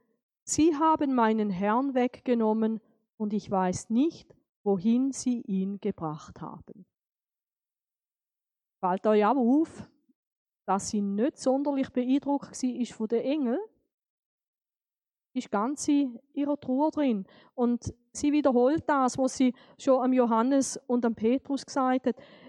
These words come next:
"Ich weiss nicht, wo, wo Jesus ist, ich weiss nicht, wo sie ihn angebracht haben." Aber nichts von, "Wow, jetzt sehe ich Engel, jetzt ist der Ostersonntag gerettet." Überhaupt nicht.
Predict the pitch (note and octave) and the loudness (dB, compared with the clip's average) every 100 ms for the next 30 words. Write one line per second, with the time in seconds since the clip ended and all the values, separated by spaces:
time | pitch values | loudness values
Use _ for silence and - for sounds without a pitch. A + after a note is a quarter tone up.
0 | - - A#3+ A#3+ B3 D4 C#4+ C4+ C4+ B3+ | -10 -4 -2 2 2 2 0 2 4 2
1 | A#3 B3 A#3+ A3 A#3+ C4 C4+ C4+ A#3 D4 | 2 2 4 2 2 2 2 0 2 2
2 | D#4+ D4+ - A#3+ B3+ C#4 C4+ C4+ - C4+ | 2 0 0 2 2 0 0 0 2 2
3 | C4 A3+ B3+ E4 - C#4 C#4 - C4+ B3+ | 0 0 0 2 4 4 4 2 2 2
4 | B3+ _ _ _ _ _ _ _ _ _ | 0 _ _ _ _ _ _ _ _ _
5 | _ G3 G3 G#3 A#3 C4 - F3+ - - | _ -4 0 2 2 0 0 -2 -4 -4
6 | B3 C#4 C#4 D4+ C#4+ - _ C4+ - - | 0 2 4 2 2 -2 _ -4 -4 -2
7 | D4+ C#4 B3+ - C4+ C4+ C4+ C4 A#3+ B3 | 2 4 2 4 2 4 2 2 0 0
8 | - C4 - A#3 - - G#3+ A3 C4 A#3+ | -2 -4 0 -2 -4 -4 -2 -2 -4 -2
9 | B3 B3 B3 - G#3+ A3+ G#3 - - - | 0 0 -2 0 0 0 -2 -4 -8 -10
10 | _ _ _ A#3+ B3 A3 G3+ G3 - F#3+ | _ _ _ -2 0 0 2 0 -2 -6
11 | F3+ F3 - | -6 -6 -8